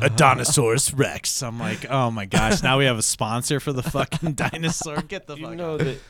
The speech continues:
Speaker 3: you know they would do that in real life.
Speaker 1: They
Speaker 2: Hell
Speaker 1: would.
Speaker 2: yeah, they would.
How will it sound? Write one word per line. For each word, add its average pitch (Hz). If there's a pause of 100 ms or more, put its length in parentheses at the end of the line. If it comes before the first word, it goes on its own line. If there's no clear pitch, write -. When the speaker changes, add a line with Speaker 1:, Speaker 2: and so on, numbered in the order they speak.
(200)
Speaker 3:
you 175
know 135
they 110
would 101
do 98
that 92
in 82
real 85
life. 80
Speaker 1:
They 139
Speaker 2:
Hell 202
Speaker 1:
would. 190
Speaker 2:
yeah, 175
they 160
would. 143